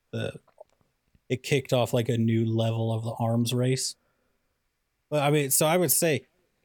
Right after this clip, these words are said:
it's back to my original question, right? I would say if you were to, like, go, especially with how, like, you know, haughty and, like,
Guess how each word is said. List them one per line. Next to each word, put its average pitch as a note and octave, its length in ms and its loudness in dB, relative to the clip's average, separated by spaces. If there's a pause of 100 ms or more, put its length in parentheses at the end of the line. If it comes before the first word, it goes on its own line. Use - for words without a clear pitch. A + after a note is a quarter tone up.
(160)
it's - 100 -12
back C#3+ 260 0
to C3+ 100 -4
my C3 200 0
original A#2+ 480 -2
question, B2 480 -4
right? A#2 220 0
I B2 140 2
would C3+ 120 2
say C3 320 2
if A#2 120 -4
you C3 100 2
were C3 120 2
to, A#2+ 80 0
like, A#2 320 -2
go, B2+ 120 0
especially C#3+ 440 0
with A#2 180 -2
how, A#2+ 200 0
like, A2 380 -6 (520)
you A#2 100 -4
know, A2+ 220 -4
haughty A#2+ 840 -4
and, A#2 120 -4
like, A2+ 200 -8